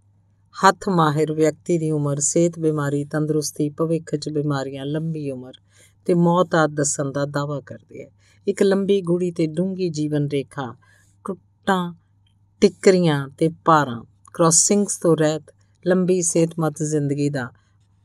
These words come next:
ਫਲਾਦੇਸ਼ ਦਰਸਾਉਂਦੀ ਹੈ। ਤਜਰਬੇਕਾਰ ਹੱਥ ਪੜਨ ਵਾਲੇ ਦਾਅਵਾ ਕਰਦੇ ਹੈ ਕਿ ਜਦੋਂ ਸ਼ਨੀ ਦੇ ਪਰਬਤ ਦੇ ਥੱਲੇ ਦਿਮਾਗ ਰੇਖਾ ਦੇ ਹਿੱਸਿਆਂ 'ਚ ਟੁੱਟੀ ਹੋਈ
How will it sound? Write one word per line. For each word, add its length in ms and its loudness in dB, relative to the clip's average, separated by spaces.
ਫਲਾਦੇਸ਼ 600 6
ਦਰਸਾਉਂਦੀ 920 2
ਹੈ। 120 -16
ਤਜਰਬੇਕਾਰ 760 6
ਹੱਥ 360 2
ਪੜਨ 240 4
ਵਾਲੇ 280 4
ਦਾਅਵਾ 340 0
ਕਰਦੇ 400 -4
ਹੈ 80 -2
ਕਿ 160 -6
ਜਦੋਂ 260 -2
ਸ਼ਨੀ 420 0
ਦੇ 140 0
ਪਰਬਤ 400 -2
ਦੇ 80 0
ਥੱਲੇ 340 4
ਦਿਮਾਗ 580 4
ਰੇਖਾ 440 2
ਦੇ 200 0
ਹਿੱਸਿਆਂ 480 0
'ਚ 200 -8
ਟੁੱਟੀ 340 -2
ਹੋਈ 240 0